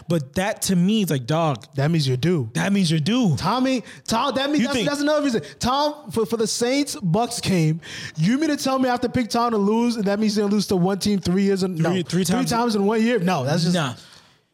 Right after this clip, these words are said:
Speaker 2: no.
Speaker 1: Nah, not
Speaker 2: Tom
Speaker 1: gonna
Speaker 2: is the
Speaker 1: happen.
Speaker 2: one who knocks.
Speaker 1: Yeah, yeah.
Speaker 2: Tom is the one who knocks.
Speaker 1: Yeah. I'ma
Speaker 2: So
Speaker 1: show, I'ma show you when he's, Tom is the definition of winning time.
Speaker 2: Yeah.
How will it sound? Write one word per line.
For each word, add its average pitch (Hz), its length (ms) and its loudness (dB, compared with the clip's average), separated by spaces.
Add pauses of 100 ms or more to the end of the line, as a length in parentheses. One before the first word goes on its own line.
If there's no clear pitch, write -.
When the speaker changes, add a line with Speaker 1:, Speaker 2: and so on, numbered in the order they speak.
(120)
Speaker 2:
no. 170 140 -2
Speaker 1:
Nah, 147 220 0 (180)
not 156 120 -4
Speaker 2:
Tom 254 180 0
Speaker 1:
gonna 277 100 0
Speaker 2:
is 220 60 -2
the 247 80 0
Speaker 1:
happen. 233 40 2
Speaker 2:
one 220 120 2
who 214 100 2
knocks. 151 480 -4
Speaker 1:
Yeah, 175 160 2
yeah. 160 300 0
Speaker 2:
Tom 233 260 0
is 226 80 0
the 233 80 0
one 202 100 0
who 240 160 2
knocks. 160 300 -2
Speaker 1:
Yeah. 139 240 0 (400)
I'ma 190 180 2
Speaker 2:
So 208 140 -2
Speaker 1:
show, 185 400 2
I'ma 208 180 2
show 240 180 0
you 214 140 2
when 185 160 0
he's, 180 320 0
Tom 214 300 0
is 190 80 -2
the 180 80 0
definition 180 480 0
of 151 100 2
winning 180 240 0
time. 127 340 0
Speaker 2:
Yeah. 160 300 2